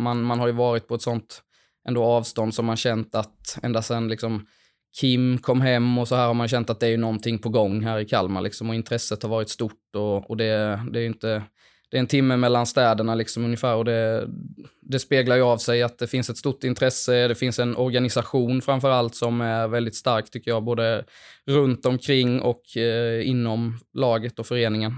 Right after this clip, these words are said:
Ehm, där, det är väl min bild att det, liksom, är en,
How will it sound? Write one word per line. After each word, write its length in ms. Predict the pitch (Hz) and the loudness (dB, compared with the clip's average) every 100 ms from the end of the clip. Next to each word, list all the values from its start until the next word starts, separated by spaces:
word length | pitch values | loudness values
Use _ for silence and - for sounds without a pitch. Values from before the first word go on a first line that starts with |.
| - | -8
Ehm, 500 | 110 110 110 98 95 117 _ _ _ _ - | -8 -6 -6 -6 -8 -10 _ _ _ _ -4
där, 340 | 113 110 117 | 0 2 2
det 100 | 113 | 2
är 40 | 127 | 2
väl 120 | 135 | 4
min 240 | 139 127 | 4 4
bild 300 | 135 131 143 | 4 4 4
att 160 | 131 - | 2 0
det, 60 | 123 | -2
liksom, 300 | 123 131 | -2 0
är 40 | |
en, 60 | 123 | 0